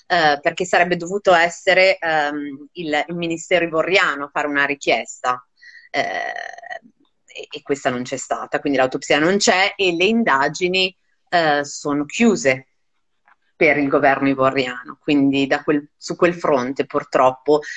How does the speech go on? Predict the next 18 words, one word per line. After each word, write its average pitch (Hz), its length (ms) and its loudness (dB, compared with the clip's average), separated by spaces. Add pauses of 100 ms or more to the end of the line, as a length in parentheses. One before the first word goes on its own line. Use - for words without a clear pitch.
(100)
come 156 240 2
dice 180 300 -2
Marius, 165 600 0
eh, 147 1160 0
come 143 180 -2
dice 165 180 0
Marius 175 260 2
nella 156 240 2
sua 175 120 0
testimonianza 170 680 0
video, 170 360 2 (240)
il 175 220 -2
problema 175 680 2
è, 165 360 2
è, - 200 -6
è 170 120 -6
il 175 80 -2
silenzio. 143 840 0